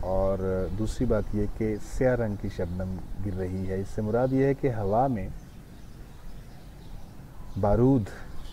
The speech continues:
जो है वो पाया जाता है जंग की वजह से। उस बारूद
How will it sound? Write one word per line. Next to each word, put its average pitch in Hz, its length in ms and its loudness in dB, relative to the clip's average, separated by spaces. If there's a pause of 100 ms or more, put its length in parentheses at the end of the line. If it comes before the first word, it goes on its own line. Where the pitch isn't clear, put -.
(1200)
जो 98 80 0
है 101 160 4
वो 107 260 0 (680)
पाया 98 240 4
जाता 87 360 -4
है 82 280 -6 (800)
जंग 107 200 2
की 104 140 -2
वजह 90 300 -2
से। - 240 -8 (2000)
उस - 240 2
बारूद 143 320 8